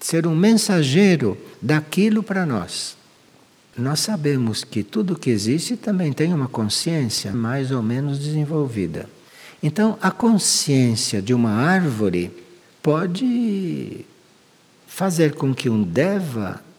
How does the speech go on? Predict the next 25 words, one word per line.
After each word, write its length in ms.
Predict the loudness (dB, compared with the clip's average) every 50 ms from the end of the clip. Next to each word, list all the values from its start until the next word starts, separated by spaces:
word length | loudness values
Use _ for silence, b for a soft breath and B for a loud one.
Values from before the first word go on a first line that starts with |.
| _ _ _ _ _ _ _
sinta 960 | -4 -2 0 0 2 4 4 4 6 6 4 2 0 -2 -6 -6 -6 -8 -12 -18 -16 -16
o 100 | -12 -4
que 100 | -2 -2
aquela 360 | -2 0 0 0 2 2 0
árvore 200 | 0 -2 -2 -4
está 240 | -6 -6 -8 -8 -6
precisando 800 | -6 -6 -6 -6 -6 -8 -6 -4 -2 0 0 0 0 0 0
e 140 | 2 2 2
o 80 | 2 2
deva 760 | 0 -2 0 2 2 4 4 2 2 0 0 -2 -2 -4 -4 B B B B B _
pode 300 | 2 2 4 4 4 2
transmitir 800 | 2 2 2 2 2 4 4 4 4 2 0 -2 0 2 0 2
para 240 | 0 -2 -2 -2 -2
nós 520 | -2 -4 -4 -8 -10 -10 -12 -12 -12 -14 B B B B -10
o 80 | -6
que 120 | -2 -2 -2
aquela 320 | -2 -2 -2 -2 -2 -2
árvore 320 | -2 -2 -4 -4 -4 -6
está 240 | -6 -6 -6 -6 -8
precisando. 800 | -6 -6 -8 -8 -6 -6 -6 -6 -6 -8 -8 -8 -10 -10 -12 -14 -18 B B B B B B B B B B
E 80 | 2 4
nós 300 | 4 6 4 4 2 2
temos 360 | 4 4 6 6 4 4 4
em 100 | 4 2
Figueira 680 | 4 2 0 0 2 4 4 4 4 4 2 0 -2 -6